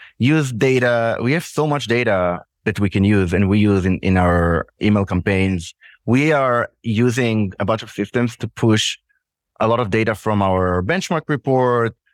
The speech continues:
from buyer intent data that we're getting from, like, the G two and Bomboras of the world, and we're using data from the product. And so the emails are fairly intelligent. They're not just like, "Hey,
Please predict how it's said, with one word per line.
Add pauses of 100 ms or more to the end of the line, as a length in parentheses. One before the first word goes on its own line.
(180)
from
buyer
intent
data
that
we're
getting
from,
like,
the
G
two
and
Bomboras
of
the
world,
and
we're
using
data
from
the
product.
And
so (240)
the
emails
are
fairly
intelligent.
They're
not
just
like,
"Hey,